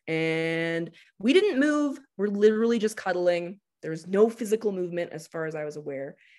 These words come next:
And, like, we had astral sex. That's a thing. <laughs> And then we, like, had a physical orgasm,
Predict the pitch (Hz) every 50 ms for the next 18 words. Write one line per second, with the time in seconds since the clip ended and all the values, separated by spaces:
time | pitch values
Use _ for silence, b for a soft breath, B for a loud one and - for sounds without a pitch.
0 | b b b - 165 165 160 160 160 160 160 156 160 160 151 151 151 156 160 160
1 | 160 160 165 165 165 160 - - 143 147 139 - - 160 147 143 - 147 139 135
2 | 151 - - - - _ _ - 156 151 147 - 165 - - 143 139 135 156 -
3 | _ - - - - - 1077 1077 1077 - - - - 523 - - - 269 - B
4 | B B B B B B - 247 247 233 233 233 226 226 220 220 220 220 202 196
5 | 190 190 180 180 - _ _ _ - - 196 185 180 185 180 180 175 175 - 202
6 | 190 170 190 165 - 190 180 175 175 170 165 - - 165 160 160 143 147 135 131
7 | 131 123 147 -